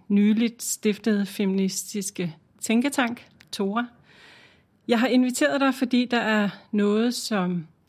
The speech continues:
undrer mig, og som har gjort mig endnu mere nysgerrig på ligestilling i Danmark. Eller sagt på en anden måde,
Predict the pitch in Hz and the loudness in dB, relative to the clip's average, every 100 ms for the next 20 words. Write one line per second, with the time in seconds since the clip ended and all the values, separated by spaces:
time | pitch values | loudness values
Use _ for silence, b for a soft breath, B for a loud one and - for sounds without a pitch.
0 | _ 240 269 277 262 247 240 - 202 196 | _ 2 2 2 2 2 -2 -4 -4 -2
1 | - 190 175 160 _ _ - 196 190 185 | -2 0 -2 -6 _ _ -2 -2 0 -4
2 | 185 185 175 160 _ 240 254 254 220 214 | -2 -4 -4 -8 _ 0 4 4 2 -2
3 | - 226 214 - 202 196 196 - 185 165 | 0 -2 0 -2 -2 -4 -6 -4 -4 -6
4 | b b b 202 247 247 214 196 190 190 | b b b 2 2 2 -2 0 -2 -4
5 | 202 185 185 196 254 - B B B B | -6 -2 0 0 -2 -8 B B B B
6 | B B B 233 220 208 170 160 - 190 | B B B 0 2 2 0 -2 0 0
7 | 190 208 180 170 220 277 226 233 | 0 0 0 2 2 2 2 0